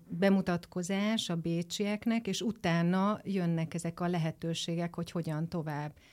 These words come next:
step by step. Tehát, hogy ebben tud segíteni a vamp ott is egy ilyen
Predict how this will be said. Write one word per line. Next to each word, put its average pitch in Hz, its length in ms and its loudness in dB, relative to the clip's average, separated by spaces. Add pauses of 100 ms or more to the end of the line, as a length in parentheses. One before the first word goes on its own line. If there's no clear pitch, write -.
(180)
step 165 280 -4
by 165 260 2
step. - 340 -4
Tehát, 165 220 -2
hogy 185 140 2
ebben 175 400 2
tud - 300 -4
segíteni 160 680 -2
a 156 120 0
vamp 147 480 -4 (120)
ott 151 280 -8
is 143 140 -6
egy 151 200 -6
ilyen 160 260 0